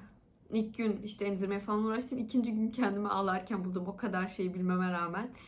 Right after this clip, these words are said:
Acaba yeterli olmuyor mu sütüm? Sağa yorum veriyorum. Acaba çok mu uyuyor?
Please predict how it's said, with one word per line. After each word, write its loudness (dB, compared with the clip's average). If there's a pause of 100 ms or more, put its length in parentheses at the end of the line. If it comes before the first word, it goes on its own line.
(280)
Acaba 6
yeterli 6
olmuyor 4
mu 0
sütüm? -4
Sağa 2
yorum 2
veriyorum. -4 (200)
Acaba 2
çok -4
mu -2
uyuyor? 0